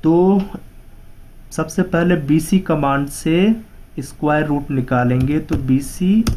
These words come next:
एंटर और इसके बाद एसक्यूआरटी square root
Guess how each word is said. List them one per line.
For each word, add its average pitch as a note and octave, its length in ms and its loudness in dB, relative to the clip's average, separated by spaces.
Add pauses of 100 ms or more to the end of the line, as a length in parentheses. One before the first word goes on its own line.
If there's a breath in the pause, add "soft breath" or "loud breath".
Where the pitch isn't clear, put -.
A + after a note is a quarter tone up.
(100)
एंटर E3+ 580 0 (800 soft breath)
और C3+ 240 -6
इसके F3 360 -2 (100)
बाद C#3+ 440 0 (460)
एसक्यूआरटी D#3 1900 -2
square D3 580 -2
root G3+ 420 0